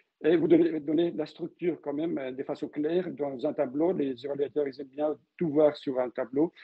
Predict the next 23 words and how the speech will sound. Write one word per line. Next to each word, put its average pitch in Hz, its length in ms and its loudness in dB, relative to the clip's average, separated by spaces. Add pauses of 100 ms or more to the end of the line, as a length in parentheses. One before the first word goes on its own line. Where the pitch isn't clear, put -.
(340)
la 151 120 4
structure 147 400 0
de 143 80 4
votre 143 240 -2
projet. 131 300 0
On 165 120 6
avait 135 160 2
un 127 60 0
management 135 520 -4
team, 185 280 4
on 147 100 2
avait 131 240 0
un 127 160 -2 (300)
governing 143 400 0
board, 160 340 4
un 143 80 0
executive, 123 500 -6 (120)
euh, 131 240 -4
committee 147 420 0
avec 127 240 -2
les 131 100 -4
work 123 180 -6
packages. 170 420 -4